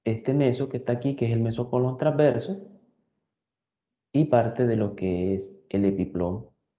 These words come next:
mayor, que sería este, o también conocido como, como, eh, delantal de los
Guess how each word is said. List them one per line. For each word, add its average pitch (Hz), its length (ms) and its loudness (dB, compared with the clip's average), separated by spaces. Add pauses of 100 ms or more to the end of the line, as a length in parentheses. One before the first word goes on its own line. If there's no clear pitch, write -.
(120)
mayor, 110 500 0
que 101 140 -6
sería 87 340 -4
este, 127 420 0
o 98 140 -2
también 92 240 -4
conocido 98 600 -2
como, 95 500 -4 (1120)
como, 95 960 0 (160)
eh, 98 200 0
delantal 98 520 4
de 104 80 6
los 98 440 -2